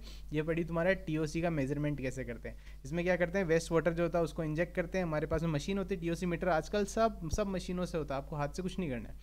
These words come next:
टीओसी मीटर के अंदर वेस्ट वाटर का सैंपल डालना है, उसके अंदर कार्बन डाइऑक्साइड बनेगी, कार्बन डाइऑक्साइड को वो मेजर कर लेगा क्वांटिटेटिवली, उस, उस मेजरमेंट के according वो टीओसी की वैल्यू दे देगा। ठीक है, ये बात तो हुई इसकी। अब क्वेश्चन देखो, "What is the,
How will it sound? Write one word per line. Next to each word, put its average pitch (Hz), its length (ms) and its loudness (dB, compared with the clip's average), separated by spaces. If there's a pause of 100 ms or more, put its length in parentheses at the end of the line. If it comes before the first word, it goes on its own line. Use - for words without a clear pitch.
(480)
टीओसी 170 260 2
मीटर 170 220 0
के 170 100 0
अंदर 170 320 2
वेस्ट 151 260 -2
वाटर 160 180 -4
का 170 80 0
सैंपल 156 320 -2
डालना 170 280 2
है, 233 80 -2 (280)
उसके - 160 -4
अंदर 165 140 0
कार्बन 156 340 -2
डाइऑक्साइड 175 340 4
बनेगी, 180 300 0
कार्बन 156 240 2
डाइऑक्साइड 160 380 0
को 165 120 -2
वो 190 100 -2
मेजर 175 300 0
कर 165 100 0
लेगा 139 240 2
क्वांटिटेटिवली, 147 580 0
उस, - 280 0
उस 160 160 -4
मेजरमेंट 160 460 -2
के 165 160 0
according 147 320 -2
वो 185 100 2
टीओसी 151 360 -4
की 190 80 -6
वैल्यू 120 280 -2
दे 117 80 -6
देगा। 110 300 -10 (280)
ठीक 185 140 -2
है, 185 80 2
ये 151 180 0
बात 147 240 0
तो 165 60 0
हुई 170 120 2
इसकी। - 220 -4
अब 156 200 -4
क्वेश्चन 165 320 -2
देखो, 160 300 -2 (680)
"What 151 220 -2
is 160 240 -6
the, 180 200 2